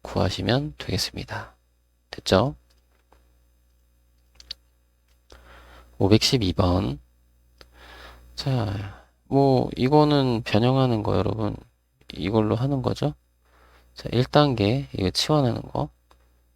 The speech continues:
그러면, 어, 이의 X제곱 플러스 이의 마이너스 X제곱을 T로 치환했어. 그러면 이렇게 치환할 때, 자, 이런 모양은 얘도 영보다 크고 얘도 영보다 크니까 뭘 이용해서?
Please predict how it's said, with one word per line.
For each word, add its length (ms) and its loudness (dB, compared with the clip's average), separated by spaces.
그러면, 520 -2
어, 40 -14
이의 440 4
X제곱 600 0
플러스 640 -2
이의 320 2
마이너스 520 0
X제곱을 840 -4
T로 220 -4
치환했어. 600 -4
그러면 260 4
이렇게 240 2
치환할 460 2
때, 300 0
자, 140 -2
이런 320 6
모양은 560 2
얘도 280 4
영보다 420 2
크고 380 -2
얘도 280 0
영보다 380 0
크니까 560 -6
뭘 200 8
이용해서? 460 0